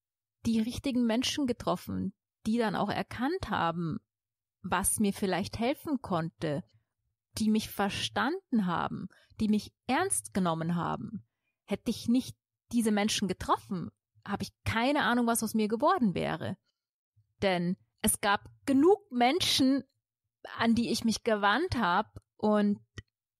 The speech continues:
bei denen ich Hilfe gesucht habe, die mit mir überhaupt nichts anfangen konnten,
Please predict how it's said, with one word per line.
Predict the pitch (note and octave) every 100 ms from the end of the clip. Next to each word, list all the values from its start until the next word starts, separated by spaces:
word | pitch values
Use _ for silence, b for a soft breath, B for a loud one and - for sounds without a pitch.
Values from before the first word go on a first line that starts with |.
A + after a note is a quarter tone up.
| _
bei | - G#3
denen | A3+ A3 G3+
ich | D3 -
Hilfe | A#3 D4+ D4 A3
gesucht | G#3 F#3+ G#3 - F#3
habe, | F3+ G3+ B3 B3+ _ _ _ _ -
die | A#3 A3 -
mit | G#3+ - G#3+
mir | B3 F4 F#3
überhaupt | G#3+ A3 B3 - -
nichts | F#3+ - -
anfangen | E3 E3 - F3 D#3+ F#3+
konnten, | E3+ E3 - - -